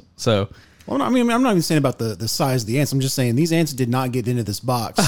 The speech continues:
Speaker 1: <laughs> Okay.
Speaker 2: in this state.
Speaker 1: Okay, that's fair. That's fair.
Speaker 2: They ca-, if they crawled in on your porch, there'd be ants on the box.
Speaker 1: They shipped ants, which is how, that is how, you know, uh,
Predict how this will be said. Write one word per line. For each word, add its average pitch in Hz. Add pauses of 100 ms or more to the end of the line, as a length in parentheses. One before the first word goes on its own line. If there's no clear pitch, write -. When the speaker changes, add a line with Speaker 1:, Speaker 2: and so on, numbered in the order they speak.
(100)
Speaker 1:
<laughs> -
Okay. 156
Speaker 2:
in 139
this 127
state. 87 (180)
Speaker 1:
Okay, 131
that's 127
fair. 117
That's 131
fair. -
Speaker 2:
They 135
ca-, 156
if 139
they 165
crawled 170
in 156
on 139
your 120
porch, 202 (240)
there'd 294
be 143
ants 131
on 123
the 98
box. 123
Speaker 1:
They 180
shipped 160
ants, 104
which 160
is 151
how, 160 (880)
that 151
is 143
how, 127
you 127
know, 107 (600)
uh, 110